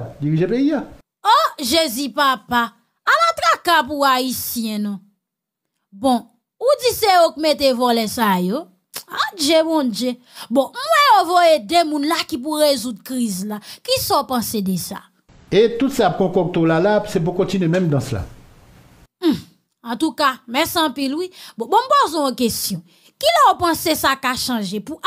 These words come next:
Speaker 2: Ayisyen pran desen yo anmen? Enh, kisa w panse kapab fèt,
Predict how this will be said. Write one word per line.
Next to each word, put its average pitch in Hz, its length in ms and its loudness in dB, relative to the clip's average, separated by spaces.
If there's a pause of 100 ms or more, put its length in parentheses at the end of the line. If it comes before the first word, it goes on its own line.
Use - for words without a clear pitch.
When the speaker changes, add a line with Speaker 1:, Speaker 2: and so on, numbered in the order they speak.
Speaker 2:
Ayisyen 339 560 0
pran 285 200 0
desen 269 460 0
yo 247 160 4 (100)
anmen? 240 440 0 (1000)
Enh, 370 220 0 (160)
kisa 494 320 2
w - 80 -16
panse 302 400 0 (120)
kapab 226 400 -2
fèt, - 540 -6